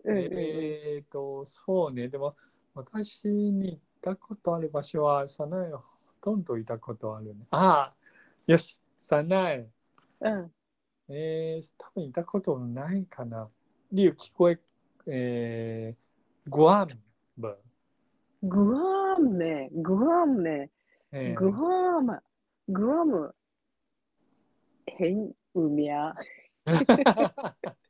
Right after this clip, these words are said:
Speaker 2: と、米軍の基地なんだけど。
Speaker 1: そう、そう、そう、そう。ティアゴエ、シティアゴエ。う、あ、は、シュベキ、グアム
Speaker 2: うん。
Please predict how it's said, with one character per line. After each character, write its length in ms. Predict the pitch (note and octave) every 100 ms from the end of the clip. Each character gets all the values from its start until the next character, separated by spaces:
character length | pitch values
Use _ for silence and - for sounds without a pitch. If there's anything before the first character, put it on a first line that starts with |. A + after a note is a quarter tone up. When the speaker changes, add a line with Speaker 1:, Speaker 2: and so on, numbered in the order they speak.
| - - - - - - C#5 _ - - -
Speaker 2:
と、 100 | D3+
米 300 | - D#3 G#3
軍 160 | F3 E3+
の 120 | E3+
基 160 | E3+
地 200 | E3 B2+
な 120 | B2 C3
ん 40 |
だ 100 | A#2
け 140 | - G#2+
ど。 60 |
Speaker 1:
そ 80 | C4
う、 60 | B3
そ 120 | C4+
う、 60 | C4+
そ 80 | B3+
う、 80 | A3+
そ 80 | G#3+
う。 60 | - - - - _ _
テ 80 | - D4
ィ 100 | D4+
ア 320 | D#4+ D#4+ D#4+
ゴ 200 | - G#3
エ、 340 | F3 D#3+ C#3+ D3
シ 340 | - A3+ F#3 -
テ 180 | - G3+
ィ 100 | G#3
ア 100 | G#3
ゴ 180 | F#3 D3
エ。 220 | C3+ - _ _ _ _ _ _ -
う、 500 | G#3 G3 F3+ F3 D3+ _ _ _ _ _
あ、 460 | F#3+ E3+ E3 D3+ D3 D#3+ _ -
は、 260 | G3+ A3+ - _ -
シ 300 | - - F#3+
ュ 40 |
ベ 280 | E3+ A#3 - _ _
キ、 400 | - A#3 A#3 A3+ _ _ _ _ -
グ 280 | F3 F#3+ F#3+
ア 120 | F3+
ム 180 | D3 B2+ _ _ _ _ -
Speaker 2:
う 80 | D3
ん。 220 | C3